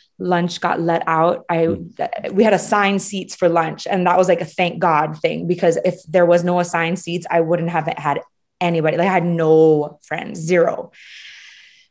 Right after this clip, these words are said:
Speaker 1: And then after lunch, I would go and hide in the bathroom and, like, just pretend to, like,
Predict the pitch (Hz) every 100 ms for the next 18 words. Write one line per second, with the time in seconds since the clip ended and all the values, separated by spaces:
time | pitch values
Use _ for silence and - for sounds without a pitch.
0 | - 196 190 180 170 185 190 180 175 180
1 | 170 165 170 165 170 165 170 175 170 156
2 | 147 156 170 160 156 165 160 - - 175
3 | 165 - _ - - - 175 170 170 175
4 | 160 156 156